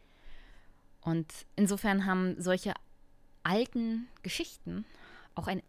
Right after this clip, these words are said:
Echo in die Gegenwart und damit beschäftige ich mich unglaublich gerne. Und Jörn Leonhardt hat eigentlich das Buch dazu geschrieben,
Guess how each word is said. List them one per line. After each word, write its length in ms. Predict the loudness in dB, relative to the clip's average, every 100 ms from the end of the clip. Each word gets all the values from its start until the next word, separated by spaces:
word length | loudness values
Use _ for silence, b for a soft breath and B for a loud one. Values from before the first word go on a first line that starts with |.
| -2
Echo 360 | 2 2 2 0
in 120 | 0
die 100 | 0
Gegenwart 540 | 0 0 -2 -4 -6 -6
und 120 | -4
damit 220 | -4 -4
beschäftige 480 | -6 -8 -6 -8 -8
ich 120 | -10
mich 160 | -10 -2
unglaublich 600 | -2 0 -4 -8 -14 -10
gerne. 300 | -6 -6 -8 B B B B
Und 300 | 0 0 -2 -2
Jörn 240 | 4 4
Leonhardt 460 | 6 4 4 0 -2
hat 260 | -6 -4
eigentlich 240 | -6 -6 -4
das 260 | -4 -4 -6
Buch 320 | -8 -8 -6
dazu 240 | -8 -6 -6
geschrieben, 480 | -8 -8 -8 -10